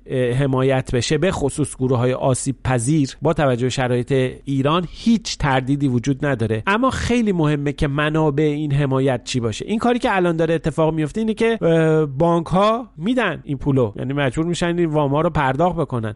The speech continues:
ولی بعدش می‌رن عین همین رو از بانک مرکزی می‌گیرن.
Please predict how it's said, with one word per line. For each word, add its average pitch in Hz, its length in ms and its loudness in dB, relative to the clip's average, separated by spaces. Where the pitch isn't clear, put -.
ولی 220 200 2
بعدش 226 360 0
می‌رن 247 280 -2
عین 226 240 -2
همین 240 240 0
رو 247 60 2
از 208 120 0
بانک 190 220 0
مرکزی 185 420 0
می‌گیرن. 143 420 -2